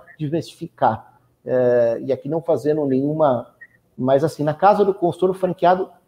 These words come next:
tem que fazer o plano de negócio. Nós não entregamos o plano pronto, tá? Eu sei que tem algumas redes que têm essa prática, nós não fazemos, porque pra gente esse é um divisor de águas que, inclusive,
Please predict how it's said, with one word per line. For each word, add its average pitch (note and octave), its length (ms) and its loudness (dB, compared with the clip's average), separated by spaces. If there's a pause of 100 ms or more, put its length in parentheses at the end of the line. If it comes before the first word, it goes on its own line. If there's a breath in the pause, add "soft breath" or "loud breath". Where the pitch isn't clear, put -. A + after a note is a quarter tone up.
tem A3 480 4
que - 100 -16
fazer F3 440 4
o G3+ 120 -2
plano F3+ 460 2
de E3 100 -2
negócio. C#3 580 0
Nós D#3+ 300 -2
não F3+ 420 2
entregamos F3 600 2
o E3+ 40 -4
plano D3 300 2
pronto, A#2 480 -2 (360)
tá? B2+ 160 6
Eu B2+ 60 8
sei E3+ 180 0
que - 140 -10
tem D3+ 200 0
algumas C#3+ 480 -2 (200)
redes D3 220 0
que - 100 -20
têm F3+ 280 2
essa D#3+ 200 2
prática, D#3+ 640 2 (520 soft breath)
nós F3 280 4
não F#3 140 4
fazemos, E3+ 680 0
porque - 260 -2
pra F3+ 240 2
gente F#3 400 0
esse G#3 260 6
é A3 40 2
um A3 60 0
divisor G3+ 480 0
de D#3+ 120 0
águas F#3 340 4
que, - 80 -8
inclusive, F3+ 680 -6